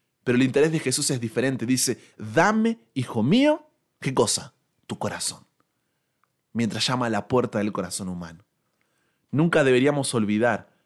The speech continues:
que es posible cumplir las normas sin amar a Jesús. Pero es imposible amar a Jesús y no obedecer sus normas.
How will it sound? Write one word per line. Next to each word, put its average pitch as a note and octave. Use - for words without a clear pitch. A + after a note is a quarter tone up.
que C3+
es C3
posible C3+
cumplir B2
las A2
normas B2+
sin A#2+
amar G#2+
a G#2
Jesús. -
Pero G#2
es A2+
imposible B2+
amar G#2
a -
Jesús -
y A2
no B2
obedecer F#2+
sus E2
normas. E2